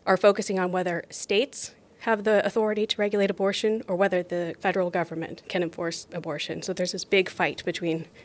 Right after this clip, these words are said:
which government has the authority. The second is that we are a common law legal system, which is different than Norway's civil law legal system. And that means that our courts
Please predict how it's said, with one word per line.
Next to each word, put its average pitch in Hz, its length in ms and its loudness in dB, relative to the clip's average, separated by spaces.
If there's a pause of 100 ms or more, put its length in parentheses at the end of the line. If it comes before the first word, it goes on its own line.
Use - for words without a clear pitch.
(260)
which 202 220 4
government 175 360 0
has 170 160 4
the 165 100 -4
authority. 165 480 -6 (440)
The 233 80 -8
second 269 340 4
is 220 60 2
that - 160 -2
we 220 140 0
are 202 120 0
a 185 280 0
common 214 400 2
law 185 160 2
legal 185 260 -2
system, 254 480 0 (200)
which 190 140 -2
is 185 100 -6
different 185 340 -4
than 175 180 -6
Norway's 180 600 -2 (100)
civil 190 300 4
law 165 160 -4
legal 165 220 -10
system. 160 400 -10 (640)
And 202 120 2
that 233 140 6
means 202 260 2
that 190 160 0
our 214 120 2
courts - 640 0